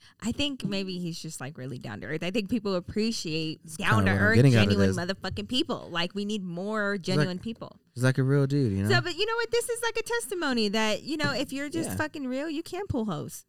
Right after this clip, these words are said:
Speaker 1: You know what I mean?
Speaker 2: Yeah, I don't, there's no excuse for any of you.
Speaker 1: Yeah.
Speaker 2: Like, he's just like a normal dude. He's taking girls, taking them to his mom's house in his
Speaker 1: Yeah.
Speaker 2: basement, and then
Speaker 1: Yeah.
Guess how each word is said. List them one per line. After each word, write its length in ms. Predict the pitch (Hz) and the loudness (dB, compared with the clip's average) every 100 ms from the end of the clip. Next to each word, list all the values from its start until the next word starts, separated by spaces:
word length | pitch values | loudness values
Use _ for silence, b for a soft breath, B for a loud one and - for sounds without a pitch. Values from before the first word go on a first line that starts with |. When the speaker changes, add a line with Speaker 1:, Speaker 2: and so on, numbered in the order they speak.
| - | -10
Speaker 1:
You 120 | 202 | -4
know 60 | 226 | -2
what 80 | |
I 40 | 226 | -2
mean? 180 | 240 320 _ - | -4 -6 _ -10
Speaker 2:
Yeah, 420 | 269 117 85 104 | -6 -4 -2 -2
I 20 | |
don't, 200 | 135 104 | -2 -4
there's 160 | 143 143 | -4 -2
no 120 | 143 | -4
excuse 360 | 135 - 151 - | -4 -6 -6 -6
for 140 | 131 | -4
any 260 | 147 135 87 | -2 0 0
of 80 | 82 | -2
you. 180 | 76 92 - | -6 -8 -14
Speaker 1:
Yeah. 60 | 294 233 - | -20 -8 8
Speaker 2:
Like, 80 | 208 | 8
he's 80 | 226 | 8
just 140 | 254 | 6
like 120 | 233 | 6
a 60 | 226 | 8
normal 320 | 226 226 220 | 6 8 6
dude. 300 | 190 254 160 | 6 2 4
He's 320 | 139 147 139 _ _ _ _ | 6 4 0 _ _ _ _
taking 260 | 104 113 104 | 0 0 2
girls, 320 | 113 127 123 | 4 4 2
taking 200 | 117 120 | 2 4
them 100 | 123 | 6
to 20 | |
his 120 | 113 | 8
mom's 300 | 101 104 117 | 8 8 6
house 500 | 120 127 143 - - - - - | 6 6 6 4 -8 -16 -20 -2
in 100 | 98 | 2
his 100 | - | 4
Speaker 1:
Yeah. 60 | |
Speaker 2:
basement, 580 | 104 104 117 139 135 90 | 6 4 4 6 6 4
and 120 | 95 95 | 0 0
then 40 | |
Speaker 1:
Yeah. 240 | 92 330 | 0 -2